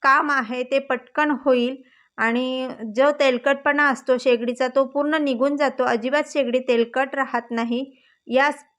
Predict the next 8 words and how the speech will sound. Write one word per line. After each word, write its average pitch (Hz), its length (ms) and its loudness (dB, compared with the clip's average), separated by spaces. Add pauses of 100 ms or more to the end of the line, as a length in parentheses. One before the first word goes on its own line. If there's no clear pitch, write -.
पाण्याने 277 420 0
तुम्ही 269 360 -6
तुमचा 262 280 -4
ओटासुद्धा 269 680 2
पुसू 277 340 -4
शकता 247 480 -2 (520)
किंवा 269 280 0
जर 277 220 2